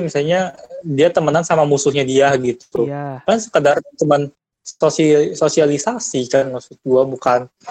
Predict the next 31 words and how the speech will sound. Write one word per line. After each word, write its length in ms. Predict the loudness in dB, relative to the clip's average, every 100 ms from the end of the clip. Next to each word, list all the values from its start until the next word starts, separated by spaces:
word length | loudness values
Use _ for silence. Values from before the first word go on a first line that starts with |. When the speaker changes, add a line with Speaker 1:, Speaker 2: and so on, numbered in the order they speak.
| -18 -2
Speaker 1:
berarti 560 | 0 0 0 -2 0
gua 400 | 2 4 4 2 -2
ngehianatin 640 | -2 0 0 0 -2 -2
dia 160 | 0 2
dari 160 | 2 2
belakang 720 | 0 -2 -2 -2 0 -4 -6
gitu, 400 | -8 -8 -6 -4
Speaker 2:
Iya, 160 | -6
Speaker 1:
misalnya 480 | -8 -8 -6 -6 -8
Speaker 2:
bener. 120 | -8 -10
Speaker 1:
gitu. 120 | -10 -20 _ _ _ _ _ _ -14
Speaker 2:
Iya, 200 | -8 -6
bener 320 | -4 -4 -6
tuh. 160 | -10 -14 _ _ _ _ _ -10
Kadang 260 | -6 -4 -4
orang-orang 400 | -6 -4 -6 -6
tuh 40 | -8
suka 160 | -4 0
lebay 560 | 0 -2 -6 -4 -4
ya, 240 | -4 -6 -10
kadang. 480 | -10 -8 -8 -10 -14 _ _ 2 4
Aku 320 | 4 2 0 -2
pengen, 640 | 0 0 0 -2 -4 -6 -12 _
eh, 180 | -2 -2 -2
nanya 480 | -2 0 0 -2 0
nih 400 | 0 0 0 -2
gitu. 400 | 0 2 2 0 _ _ _ _ _ _ -2
Speaker 1:
Tanya 240 | 0 2
mulu, 240 | 4 6 6
lu, 120 | 4
lu. 140 | 4